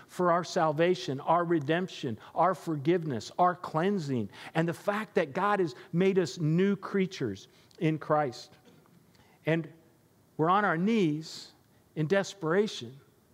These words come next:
'cause if you've tried to live the Christian life by your own wisdom and your own effort, you have failed. Trying harder as a Christian is the most miserable thing you can ever do.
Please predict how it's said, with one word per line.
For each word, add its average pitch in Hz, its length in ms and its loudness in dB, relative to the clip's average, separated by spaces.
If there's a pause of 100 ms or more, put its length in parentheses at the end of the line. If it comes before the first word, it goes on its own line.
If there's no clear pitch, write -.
(340)
'cause 156 180 2
if 156 140 -2
you've 233 220 4
tried 233 440 2
to 202 100 4
live 202 280 4
the 180 80 2
Christian 202 460 0
life 175 320 2
by 175 120 2
your 160 160 2
own 185 180 2
wisdom 180 340 2
and 151 100 0
your 160 140 0
own 165 180 2
effort, 156 380 0
you 196 160 4
have 170 160 2
failed. 139 540 0 (1080)
Trying 240 340 2
harder 233 340 2
as 170 100 -2
a 170 60 0
Christian 214 420 0
is 165 80 0
the 180 120 -2
most 170 260 0
miserable 208 580 2
thing 185 280 0
you 165 120 2
can 151 140 0
ever 151 200 2
do. 123 280 -2